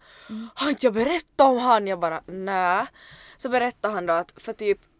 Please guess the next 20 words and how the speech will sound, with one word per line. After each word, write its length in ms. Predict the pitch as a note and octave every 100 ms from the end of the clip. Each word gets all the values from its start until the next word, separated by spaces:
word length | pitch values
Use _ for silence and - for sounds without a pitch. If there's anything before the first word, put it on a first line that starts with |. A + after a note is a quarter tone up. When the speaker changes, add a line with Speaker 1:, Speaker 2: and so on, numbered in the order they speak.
| -
Speaker 2:
eh, 200 | E3+ G3
fem 640 | - - - C4 C#4+ A#3+
år 160 | F3 D#3+
sedan 260 | F#3 D3 D3
ungefär 460 | D3 D3 - C3+
när 100 | D3
han 220 | F3 F#3
levde 220 | D#3 D3+ C3+
liksom 240 | - F3
studieliv 760 | - F#3 E3 D3+ C#3+ C#3+ D3+ D3
och 80 |
var 220 | D3 D3 D3+
ute 120 | D#3
och 60 | -
på 220 | D3+ D3
mycket 460 | D3 C#3+ - B2
och 100 | B2+
jobbade 460 | D3+ F3 D#3 - -
på 100 | C#3+
en, 220 | B2+ B2+